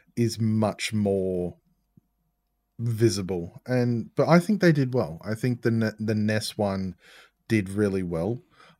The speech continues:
Uh, it's a game that held up. Like, I've played it off stream as well. Um, and not just for the nostalgia.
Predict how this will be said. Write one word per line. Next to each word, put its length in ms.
Uh, 320
it's 180
a 60
game 260
that 140
held 340
up. 380
Like, 280
I've 280
played 260
it 100
off 160
stream 380
as 160
well. 300
Um, 360
and 100
not 160
just 180
for 120
the 100
nostalgia. 640